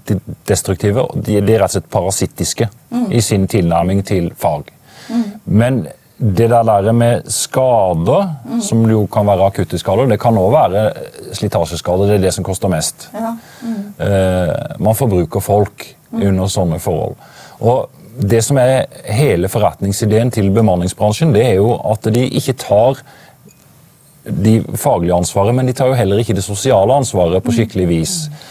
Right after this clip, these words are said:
Speaker 1: Det er jo det de sparer penger på. Hadde de ikke gjort det, så hadde jo ingen hatt noen interesse av å bruke de i den grad de blir brukt. Det er jo fordi at de er billigere enn alternativet, som er å behandle folk mer eller mindre
Speaker 2: Du har,
Speaker 1: ålreit.
Speaker 2: du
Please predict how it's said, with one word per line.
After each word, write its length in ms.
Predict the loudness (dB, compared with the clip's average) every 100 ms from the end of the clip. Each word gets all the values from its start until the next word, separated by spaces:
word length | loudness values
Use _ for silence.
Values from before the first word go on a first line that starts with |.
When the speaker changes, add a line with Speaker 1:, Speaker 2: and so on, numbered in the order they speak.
| -6
Speaker 1:
Det 140 | 0
er 60 | 0
jo 20 | 2
det 80 | 2 2
de 80 | 2
sparer 380 | 2 0 0 0
penger 240 | 0 0
på. 140 | 2 2
Hadde 220 | 2 0
de 80 | 0
ikke 160 | 0
gjort 240 | 0 0 0
det, 80 | 0
så 80 | 0 0
hadde 180 | 2 2
jo 80 |
ingen 220 | 2 2 2
hatt 140 | 0
noen 140 | 0 0
interesse 340 | 0 0 2
av 80 | 0
å 60 | 2
bruke 300 | 0 0 0
de 60 | 2 0 -2
i 80 | 0
den 220 | 2 4
grad 240 | 4 2 2
de 140 | 0 0
blir 220 | 0 0 2
brukt. 220 | 0 0
Det 80 | 0
er 80 | 0
jo 60 |
fordi 160 | 0 0
at 160 | 0 0
de 140 | 0
er 80 | 0 0
billigere 540 | 0 0 0 0 0 -2 -6 -20 -12
enn 220 | -2 2 2
alternativet, 640 | 2 0 0 0 2 2
som 140 | 2 2
er 80 | 2
å 80 |
behandle 480 | 2 0 0 0 0
folk 320 | 0 -2 0
mer 160 | 0 2
eller 160 | 2 2
mindre 240 | 2 2
Speaker 2:
Du 60 | 2
har, 80 | 2
Speaker 1:
ålreit. 380 | 2 2 0 -6 -8
Speaker 2:
du 60 | -2